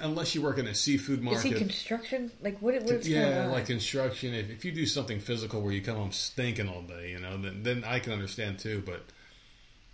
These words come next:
Speaker 1: other than that, I mean, if you work in an office building all day, just, just fucking shower once a day.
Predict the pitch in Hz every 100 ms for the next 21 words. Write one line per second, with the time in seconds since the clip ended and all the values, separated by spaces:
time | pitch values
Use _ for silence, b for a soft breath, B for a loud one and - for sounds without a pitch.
0 | - - 160 123 110 120 107 104 101 120
1 | 117 113 104 110 104 98 98 92 87 85
2 | 87 90 92 - - - 110 113 101 120
3 | 113 117 104 101 113 92